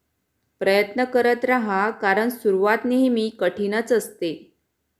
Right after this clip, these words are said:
तुमचे कितीही वय असेल किंवा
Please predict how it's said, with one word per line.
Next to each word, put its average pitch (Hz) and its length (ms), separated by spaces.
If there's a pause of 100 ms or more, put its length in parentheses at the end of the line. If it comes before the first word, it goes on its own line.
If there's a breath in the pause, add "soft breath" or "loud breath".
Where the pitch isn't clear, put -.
(2000)
तुमचे 202 340
कितीही 214 520
वय 214 300 (120)
असेल 214 640 (380)
किंवा 220 500